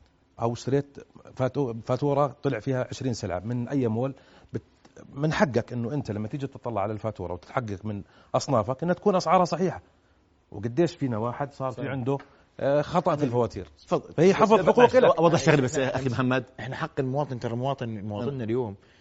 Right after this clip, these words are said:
Speaker 3: بدقق على الفاتورة وبدقق على الأرقام، لا تقلقوا عليه.
Speaker 1: نعم.
Speaker 2: وإحنا مواطنين معنا.
Speaker 3: وإحنا كلنا بندقق.
Speaker 2: آه، آه، بالضبط.
Speaker 3: كلنا بندقق.
Speaker 2: بالضبط، بالضبط.
Speaker 3: عشان نكون متفقين.
Speaker 2: بالضبط.
Speaker 3: أنا اليوم مش مشكلتي أدقق.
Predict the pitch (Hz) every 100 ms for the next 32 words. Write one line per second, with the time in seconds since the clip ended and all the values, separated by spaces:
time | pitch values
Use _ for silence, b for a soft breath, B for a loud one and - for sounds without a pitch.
0 | b - 113 127 101 95 101 113 - 117
1 | 104 92 95 95 87 90 95 92 113 110
2 | 123 95 92 76 73 _ _ - 120 90
3 | 82 110 123 123 135 143 113 98 95 -
4 | 95 117 - 185 110 107 110 165 160 127
5 | 123 117 180 156 123 156 139 - - 147
6 | 131 190 - 208 190 175 151 147 120 131
7 | 175 175 175 196 175 - 220 180 165 160